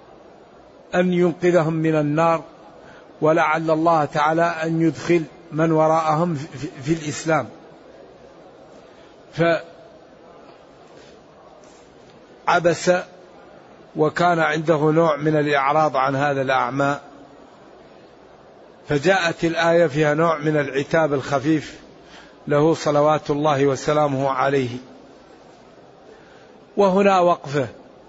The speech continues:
هل الأنبياء يجتهدون، وبالأخص نبينا، أو لا يجتهدون مطلقا، أو يجتهدون في أمور الدنيا ولا يجتهدون في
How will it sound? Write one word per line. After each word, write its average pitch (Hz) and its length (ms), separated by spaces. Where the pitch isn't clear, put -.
هل 233 240
الأنبياء 185 600
يجتهدون، 170 720
وبالأخص 156 640
نبينا، 160 580
أو 190 160
لا 190 220
يجتهدون 160 800
مطلقا، 147 520
أو 202 160
يجتهدون 185 840
في 165 200
أمور 180 380
الدنيا 170 640
ولا 165 320
يجتهدون 160 800
في 156 220